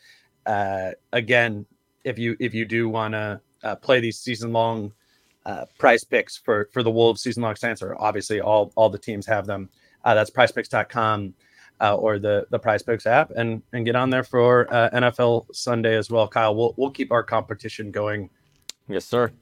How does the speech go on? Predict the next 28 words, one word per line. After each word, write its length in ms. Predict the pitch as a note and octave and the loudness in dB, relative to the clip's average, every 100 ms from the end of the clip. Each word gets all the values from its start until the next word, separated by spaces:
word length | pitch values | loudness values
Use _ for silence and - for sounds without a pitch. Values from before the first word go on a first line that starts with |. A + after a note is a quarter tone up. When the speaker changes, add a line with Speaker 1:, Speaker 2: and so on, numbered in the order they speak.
| - A#2+ | -10 -2
Speaker 1:
Be-, 140 | B2+ | 0
between 360 | - D3 E3 C3 | 2 2 4 2
the 80 | |
two 140 | B2 B2+ | 2 2
of 100 | A2 | 2
us 160 | G#2 | 0
via 200 | - A2 | -2 -6
text 340 | F2+ F#2+ F#2 - | -4 -6 -8 -12
or 60 | |
something. 380 | - G2 - - - - - - | -14 -12 -12 -16 -16 -20 -4 4
Uh, 160 | C3 | 6
he's, 340 | D3+ F3 F3+ E3 | 8 6 6 8
uh, 300 | D3 C3+ A#2+ - _ _ _ | 10 10 8 2 _ _ _
he's 200 | F3 - | -2 8
Kyle 200 | D#3 D3 | 10 10
Taggy. 440 | D3 C3+ B2 B2+ | 8 6 6 2
Kyle, 440 | C#3 B2+ B2 A#2 - | 6 8 8 6 4
I, 220 | A#2 A2 | 2 4
uh, 280 | A2 G#2+ G#2+ G2+ - | 4 4 0 -4 -12
appreciate 500 | A2 A2+ - A2 G2+ | -8 -8 -6 -8 -8
you 60 | |
coming 240 | G#2+ A#2 A2 | -8 -6 -4
on 180 | A2 G#2+ | -6 -4
here. 160 | A2+ | -4
You 120 | G#2+ | -4
can 160 | G#2+ G#2+ | -4 -6
listen 300 | G#2+ - G#2+ | -6 -6 -8
to 320 | - A2 G#2+ | 0 0 0